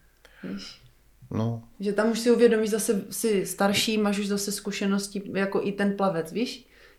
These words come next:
Speaker 1: Jinak, už máš i
Speaker 2: Mhm.
Speaker 1: jinak ty hodnoty nastavené životní.
Speaker 2: Jasně, jasně.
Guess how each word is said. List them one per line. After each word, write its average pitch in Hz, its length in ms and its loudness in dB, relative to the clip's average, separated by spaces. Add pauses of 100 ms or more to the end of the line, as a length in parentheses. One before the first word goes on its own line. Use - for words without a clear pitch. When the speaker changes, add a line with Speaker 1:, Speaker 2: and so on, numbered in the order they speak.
Speaker 1:
Jinak, 196 520 0
už 208 100 -2
máš 208 220 0
i 208 60 -4
Speaker 2:
Mhm. 208 80 2
Speaker 1:
jinak 196 280 2
ty 214 140 -2
hodnoty 190 420 0
nastavené 185 680 -2
životní. 185 560 -6 (460)
Speaker 2:
Jasně, 107 420 -4 (420)
jasně. 92 420 -6